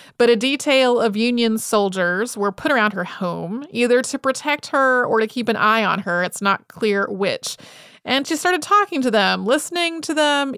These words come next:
eavesdropping on their conversations, and then passing that information on to the Confederacy.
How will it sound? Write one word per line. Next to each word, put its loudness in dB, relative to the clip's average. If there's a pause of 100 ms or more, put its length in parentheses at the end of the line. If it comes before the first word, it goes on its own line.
eavesdropping 0
on 0
their -2
conversations, -4
and -8
then -4
passing -2
that -2
information -2
on 0
to -12
the -4
Confederacy. -2